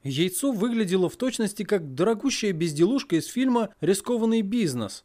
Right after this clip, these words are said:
из-за которой персонаж Тома Круза огреб столько проблем, но я почему-то знал, что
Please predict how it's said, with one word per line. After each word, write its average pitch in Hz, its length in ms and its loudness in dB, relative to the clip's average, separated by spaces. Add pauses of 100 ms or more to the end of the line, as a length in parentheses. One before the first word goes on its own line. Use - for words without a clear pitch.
из-за 185 300 0
которой 202 360 2
персонаж 190 540 -2
Тома 170 300 0
Круза 240 420 0
огреб 156 440 0
столько 233 420 2
проблем, 151 560 0
но 127 260 -4
я 127 300 0
почему-то 180 500 -2
знал, 175 500 2
что - 300 -8